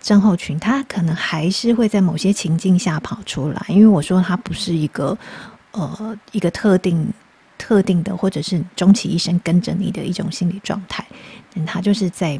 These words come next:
某一些时刻，你开始信心有点动摇的时候，他会跑出来的。可是我觉得他会出现的那个时间会越来越少，那个频率会越来越低。我会好希望每一个，嗯，不相信自己的人都可以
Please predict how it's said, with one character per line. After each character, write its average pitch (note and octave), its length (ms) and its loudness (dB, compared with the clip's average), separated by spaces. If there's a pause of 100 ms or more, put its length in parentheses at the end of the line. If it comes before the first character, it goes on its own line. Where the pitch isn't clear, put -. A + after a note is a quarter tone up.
某 E3 200 -2
一 F#3 40 2
些 F#3 220 0
时 - 280 -4
刻， E3 260 -4
你 E3+ 160 0
开 - 240 -6
始 G#3+ 160 -2
信 A#3 180 6
心 G#3+ 200 8
有 F3 100 6
点 E3 200 0
动 E3+ 200 2
摇 D3+ 140 -2
的 E3 100 -2
时 - 100 -4
候， D#3 80 -2
他 D#3 140 -2
会 D3+ 120 -2
跑 - 180 -10
出 - 180 -6
来 - 300 -6
的。 - 140 -4 (680)
可 - 80 -8
是 F4 80 4
我 E4+ 100 4
觉 G#3+ 120 4
得 A3 40 10
他 C4+ 200 0
会 C#4+ 120 0
出 B3 220 -2
现 B3 160 2
的 G3+ 120 8
那 F#3 100 4
个 F#3+ 120 2
时 D#3+ 200 -6
间 E3 600 0
会 E3 200 -2
越 E3 180 0
来 F3 140 -4
越 D#3 180 -4
少， - 260 -6 (140)
那 G#3 160 4
个 E3 60 2
频 - 240 -4
率 E3 100 0
会 D#3+ 160 -4
越 C3+ 140 -2
来 G3 180 -6
越 F#3 180 -6 (140)
低。 - 260 -6 (360)
我 F#3 100 4
会 G3+ 140 4
好 F3 200 0
希 G3 200 2
望 G3+ 280 8 (540)
每 F3 220 4
一 E3 100 0
个， F3 400 2 (140)
嗯， G3 140 6 (100)
不 A3 80 4
相 G#3 200 6
信 G3+ 180 8
自 G3 140 0
己 F3 120 -2
的 D#3+ 140 0
人 D#3 260 0
都 F3 160 0
可 D#3+ 280 -4
以 D#3 380 -4